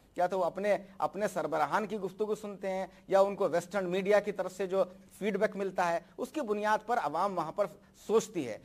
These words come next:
ان کو کبھی شیعہ سنی کا معاملہ پیدا کر کے ان کو ڈرا دیا جاتا ہے، مختلف قسم کے، آ، sectarian clashes پیدا کیے جاتے ہیں تاکہ آئی-، کہ، یہ، کہ علاقے میں چونکہ امریکہ کو یہ معلوم ہے کہ اگر سنی اور شیعوں کے درمیان اتحاد ہو گیا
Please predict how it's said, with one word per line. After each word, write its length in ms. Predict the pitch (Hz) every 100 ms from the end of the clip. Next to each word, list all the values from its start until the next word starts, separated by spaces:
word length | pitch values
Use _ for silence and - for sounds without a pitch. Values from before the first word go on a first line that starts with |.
| - -
ان 140 | 196
کو 120 | 196
کبھی 260 | 202 185 208
شیعہ 220 | - 196 190
سنی 240 | 202 226
کا 120 | 220
معاملہ 300 | 208 196 202 196
پیدا 220 | 185 190
کر 180 | 190 185
کے 100 | 180
ان 100 | 185
کو 80 | 185
ڈرا 240 | 143 175 170
دیا 140 | 175
جاتا 360 | 170 165 160 156
ہے، 100 | 151 - -
مختلف 500 | 208 254 - 269 262
قسم 280 | - 196 220
کے، 240 | 202 208 190 - 170
آ، 160 | 175 170
sectarian 600 | 190 175 220 226 226 233 208 -
clashes 400 | 185 196 233 196
پیدا 200 | 208 208
کیے 220 | 202 202
جاتے 260 | 190 180 160
ہیں 140 | 135 - - _
تاکہ 360 | 190 185 214 269 269
آئی-، 220 | 156 170 170
کہ، 180 | 196 208 175
یہ، 140 | 175 175 175
کہ 180 | 190 196
علاقے 420 | 151 139 156 247 233
میں 300 | 156 107 117
چونکہ 180 | 180 185
امریکہ 440 | 208 147 175 185 202
کو 220 | 190 202 196 - -
یہ 100 | 170
معلوم 460 | 151 143 226 240
ہے 180 | 123 95 - - -
کہ 80 | 190
اگر 320 | - 160 208 262 -
سنی 300 | 185 190 208
اور 140 | 233 202
شیعوں 340 | - 170 208
کے 120 | 208
درمیان 460 | 160 156 151 190 277
اتحاد 420 | 285 - 170 196
ہو 180 | 170 165
گیا 220 | 147 135